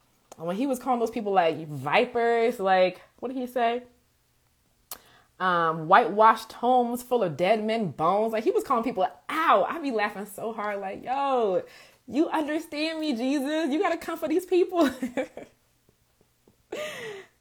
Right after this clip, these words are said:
He's amazing, okay? We're supposed to have fun in our relationship with the Lord, okay? So that's why I laugh and I come on. I can switch it up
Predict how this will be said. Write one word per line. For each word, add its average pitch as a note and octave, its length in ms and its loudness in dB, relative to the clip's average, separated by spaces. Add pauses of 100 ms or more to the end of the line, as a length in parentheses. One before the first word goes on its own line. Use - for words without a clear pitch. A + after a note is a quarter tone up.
(100)
He's A#4 240 2 (440)
amazing, E3+ 240 2
okay? D4+ 440 0
We're B3+ 140 -2
supposed F#4+ 220 0
to F4 80 0
have E4 220 6
fun C#4 180 -2
in C4+ 60 -2
our C4 100 2
relationship B3 420 2
with G#3+ 120 -2
the G#3+ 100 2
Lord, E3+ 380 0 (360)
okay? G#3 480 2 (300)
So A#3 600 8
that's G#3 360 6
why C4 360 6
I G3+ 200 6
laugh G#3 440 6
and F#3+ 120 -4
I F#3 60 -4
come A3+ 260 0
on. G#3 500 6
I - 120 6
can - 180 -8
switch - 340 4
it G3+ 100 10
up G3 540 10